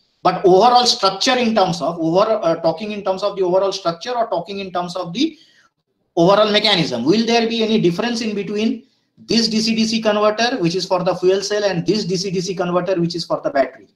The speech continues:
Yeah. There should not be any difference. Okay. Now, uh,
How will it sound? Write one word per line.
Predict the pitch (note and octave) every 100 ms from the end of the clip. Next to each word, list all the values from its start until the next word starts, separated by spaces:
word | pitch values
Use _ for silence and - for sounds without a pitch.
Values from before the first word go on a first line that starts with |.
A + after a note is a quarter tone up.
| _ _ _ _ _ _ _ _ _ _ _ _ _ _ _
Yeah. | E3+ F3 F3 _ _ _ _ _ _ _ _ _ _ _ _ _ _ _ _ _ _ _ _ _
There | E3 F3
should | F3 F#3
not | E3+ F3+ F3
be | F3+
any | F3 F3
difference. | F3+ F3 C3+ A2+ -
Okay. | - - A2+ - - - -
Now, | D#3 F3 F3+ F3+ F#3
uh, | - E3 E3 E3 E3 D#3+ D#3+ E3